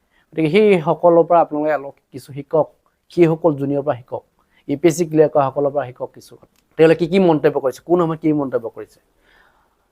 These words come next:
তাকে লৈ আপোনালোকে প্ৰিপেৰেশ্যন কৰক। অকল এল পি ইউ পি চাকৰিটোৰ কাৰণে মাথা মাৰি নাথাকিব। এল পি ইউ পি চাকৰি কৰা বহুত শিক্ষকেও এ পি এছ চি ক্লিয়াৰ কৰিছে, আমি দেখিছোঁ।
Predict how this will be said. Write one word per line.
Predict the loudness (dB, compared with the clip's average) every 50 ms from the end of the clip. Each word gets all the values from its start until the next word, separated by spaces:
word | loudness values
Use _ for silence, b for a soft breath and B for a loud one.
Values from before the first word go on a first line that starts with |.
| _ _ _ _ _ _ _ _ _ -2
তাকে | -2 0 2 4 4 6
লৈ | 6 6 4
আপোনালোকে | 4 2 2 2 2 0 0
প্ৰিপেৰেশ্যন | -2 0 2 4 4 4 2 0 0 2 2
কৰক। | 2 2 0 -2 _ _ _ _ _ _ -10
অকল | -10 -10 _ _ 4 4 6 6 6 4 2 2 -2 -6 -16 _ 0 0
এল | 2 2 0
পি | 0 0
ইউ | 0 2
পি | 0 0 0 0
চাকৰিটোৰ | 0 2 2 2 2 2 0
কাৰণে | 0 0 0 0
মাথা | -2 -2 -2 -2
মাৰি | -2 -2
নাথাকিব। | -2 -4 -6 -8 -8 -4 0 0
এল | 0 0
পি | -2 -6
ইউ | -8 -8
পি | -8 -10 -10
চাকৰি | -6 -4 -4 -2 0
কৰা | 0 -2 -2 -4
বহুত | -6 -4 -6 -6
শিক্ষকেও | -6 -8 -8 -6 -2 0 0 2 2 0 -2
এ | -2
পি | -2 -4
এছ | -6 -6
চি | -8 -6
ক্লিয়াৰ | -4 -4 -4 -4
কৰিছে, | -6 -12 -20 _ _ -18
আমি | -16 -14 -12 -10
দেখিছোঁ। | -6 -4 -4 -4 -4 -6 -10